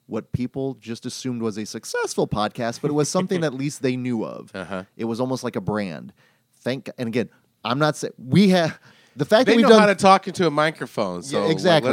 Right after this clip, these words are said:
Speaker 2: let's, yeah.
Speaker 1: exactly. They must be
Speaker 2: Yeah.
Speaker 1: somewhat
Speaker 2: They know
Speaker 1: competent.
Speaker 2: how to talk into a mic.
Speaker 1: But I don't think if we had that, we would have gotten that invitation.
Speaker 2: Right.
Speaker 1: And thankfully,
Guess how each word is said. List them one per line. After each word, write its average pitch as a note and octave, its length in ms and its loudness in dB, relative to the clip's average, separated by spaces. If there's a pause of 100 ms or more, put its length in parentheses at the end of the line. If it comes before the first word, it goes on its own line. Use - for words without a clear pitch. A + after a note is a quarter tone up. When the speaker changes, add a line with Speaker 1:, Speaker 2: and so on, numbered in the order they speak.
Speaker 2:
let's, G2 40 -6
yeah. C3+ 60 0
Speaker 1:
exactly. C3+ 640 2
They B2+ 160 2
must C3+ 180 2
be C3 40 4
Speaker 2:
Yeah. A#2 100 4
Speaker 1:
somewhat C#3+ 320 -2
Speaker 2:
They - 60 -14
know D#3 260 4
Speaker 1:
competent. - 40 2
Speaker 2:
how D#3 100 2
to D3 80 -2
talk C#3+ 260 -2
into B2+ 240 -10
a B2+ 40 -6
mic. G#2 280 -10 (380)
Speaker 1:
But C3 120 0
I C3 100 -2
don't E3+ 220 2
think G#3 160 2
if F3+ 100 0
we D#3 100 2
had E3 260 -2
that, G#2+ 300 -2 (560)
we A#2 140 -2
would C3+ 160 2
have A#2+ 120 0
gotten B2 220 0
that A2+ 120 0
invitation. A2 680 -8
Speaker 2:
Right. F2 300 -6 (600)
Speaker 1:
And A#2+ 220 -4
thankfully, C#3+ 800 -6